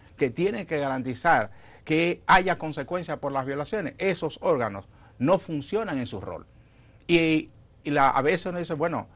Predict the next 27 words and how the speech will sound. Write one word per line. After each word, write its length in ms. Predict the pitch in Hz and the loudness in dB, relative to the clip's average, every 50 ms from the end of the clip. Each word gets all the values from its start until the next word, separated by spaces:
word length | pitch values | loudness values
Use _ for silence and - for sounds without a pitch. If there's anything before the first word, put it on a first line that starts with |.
| - - - | -20 -10 -8
¿y 120 | - 135 | -6 -2
cómo 440 | - - 240 - 120 95 85 - - - 117 | 0 0 0 0 0 -2 -2 -2 -4 -8 -10
situación, 500 | - 147 135 - 131 - - 151 151 - | -10 -8 -6 -6 -6 -4 -4 -4 -4 -2
por 140 | - 135 | -2 -4
ejemplo, 440 | 123 117 127 127 131 127 120 110 - - - - - - - - - | -2 -4 -4 -4 -4 -4 -4 -4 -6 -10 -18 -20 -20 -20 -20 -18 -8
como 540 | - 123 120 127 123 123 117 110 113 113 - - | -4 -4 -2 -2 -2 -2 -2 -4 -4 -6 -8 -8
el 180 | 123 113 107 | -8 -8 -6
tema 480 | - 131 131 135 139 135 131 123 117 107 - - - - - - - | -6 -6 -4 -4 -2 -2 -4 -4 -6 -8 -12 -18 -20 -20 -20 -14 -8
de 260 | 107 117 117 113 113 | -6 -4 -2 -4 -4
corrupción 760 | - - 113 113 107 101 - 135 135 143 139 139 131 131 123 120 | -4 -4 -6 -6 -6 -6 -4 0 0 2 2 2 0 0 -2 -2
y 200 | 117 110 110 107 | -4 -4 -6 -6
injusticia 500 | 95 110 113 - - 135 143 - - 120 | -6 -6 -8 -6 -4 -6 -6 -4 -6 -8
secuestrada 440 | 135 117 120 117 - 131 127 123 | -8 -8 -6 -4 -2 -2 0 0
afre-, 240 | 113 107 - 120 117 - | -2 -2 -2 -6 -6 -6
afecta 340 | - 104 - 123 113 - 110 | -6 -8 -8 -8 -6 -6 -6
a 40 | 101 | -6
la 120 | 98 - | -6 -8
salud? 260 | - - 92 92 90 - - - - - - - - - - - - | -10 -12 -12 -12 -14 -20 -20 -20 -20 -20 -20 -20 -20 -20 -20 -16 -8
Bueno, 260 | - 107 117 143 151 | -4 -2 -2 -2 0
la 160 | 151 143 131 123 | 0 2 2 2
afecta 540 | 120 - 160 151 139 - - - 123 - - - - - - - - - - | 2 2 0 0 0 -2 -4 -6 -8 -8 -8 -14 -20 -20 -20 -20 -20 -18 -4
porque 380 | - 135 135 131 - 151 147 147 | 0 2 2 2 2 2 0 2
qué 240 | - 147 135 143 151 | 2 0 2 2 2
dinero 320 | 151 147 143 147 143 139 | 0 0 -2 -2 -2 -2
se 160 | 135 - 139 | -2 -2 -2
deja 180 | 131 131 135 139 | -2 0 0 0
dedicar, 600 | 135 135 135 135 127 - 135 120 110 101 101 | 0 0 -2 -2 0 4 6 6 6 6 4